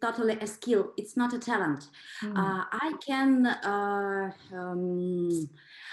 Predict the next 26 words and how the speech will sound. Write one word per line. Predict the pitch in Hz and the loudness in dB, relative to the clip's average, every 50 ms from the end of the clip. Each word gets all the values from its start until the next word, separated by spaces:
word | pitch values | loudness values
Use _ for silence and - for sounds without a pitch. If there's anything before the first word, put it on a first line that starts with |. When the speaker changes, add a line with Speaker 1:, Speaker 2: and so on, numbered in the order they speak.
| - | -8
Speaker 1:
okay, | - 196 - 254 202 | -8 -4 0 2 2
so, | 190 - - 220 220 - - | 2 2 0 -2 -2 0 0
uh, | - 214 208 208 | 0 2 4 4
when | 214 240 285 370 392 381 - | 4 4 4 2 2 2 0
I, | 233 240 247 269 285 294 - - - | 0 0 2 2 2 0 0 -2 -6
uh, | 208 202 202 202 202 196 196 190 190 | -4 -2 -2 0 0 0 0 0 0
went | 226 233 262 294 302 294 - - | 0 2 4 4 4 2 0 -8
to | - 240 | -10 -10
some | 240 - - 240 220 233 240 247 247 247 - | -10 -6 -2 0 2 4 6 6 4 4 4
workshops | 202 214 214 208 208 - - 185 196 247 269 269 - - - | 2 2 2 0 -2 -2 0 0 0 0 -2 -4 -8 -12 -8
of | 233 190 - - 190 190 185 - - | -8 -6 -2 0 0 0 0 -2 -4
artists | - 202 208 202 208 208 202 - | -2 0 0 0 0 -2 -4 -2
that | - 202 190 196 | -2 -2 -2 0
I | 180 165 | 0 0
like, | 165 160 160 175 208 - - - _ _ - - - - | 0 0 -2 -2 -2 -4 -6 -10 _ _ -20 -12 -2 0
Speaker 2:
Mm-hmm. | 226 - - - 196 - - - - - _ _ _ _ _ _ _ _ _ - - _ - - | 0 2 0 -2 -8 -8 -16 -20 -20 -20 _ _ _ _ _ _ _ _ _ -20 -20 _ -8 -4
Speaker 1:
uh, | 185 190 190 185 185 185 180 175 - - - - - - - - - - | -2 0 0 0 0 -2 -2 -4 -8 -16 -20 -18 -18 -18 -18 -18 -14 -4
uh, | - 190 185 185 185 175 175 - - | -2 -2 0 0 0 -2 -4 -4 -2
I | 202 208 240 311 311 302 - | -2 0 2 0 0 -2 -2
can | 285 254 226 220 | -2 -2 -2 -2
see | 220 - - 269 302 370 440 440 440 - - | -4 2 4 6 8 8 8 6 4 2 0
when | 220 226 240 247 247 247 240 | 2 2 4 4 4 2 4
people | - 302 349 - 339 269 220 - - - | 4 4 4 4 0 -2 -4 -6 -10 -6
had | - 240 226 226 - - | -4 -4 -4 -4 -6 -8
talent, | - 240 220 196 180 160 160 165 | -4 -2 0 0 2 0 0 0
because, | 262 254 - 247 170 131 135 - - | -2 0 0 0 0 0 -2 -6 -10